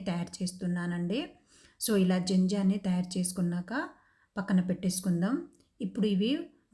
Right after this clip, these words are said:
మార్కెట్లో కూడా దొరుకుతున్నాయండి, వాటిని తెచ్చుకొనైనా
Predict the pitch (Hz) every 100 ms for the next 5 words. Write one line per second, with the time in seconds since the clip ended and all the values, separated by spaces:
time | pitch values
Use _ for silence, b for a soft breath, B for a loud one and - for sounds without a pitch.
0 | 202 196 190 202 208 190 185 180 185 170
1 | 180 180 180 180 185 180 185 311 - _
2 | 202 202 208 233 233 196 - 220 196 190
3 | 190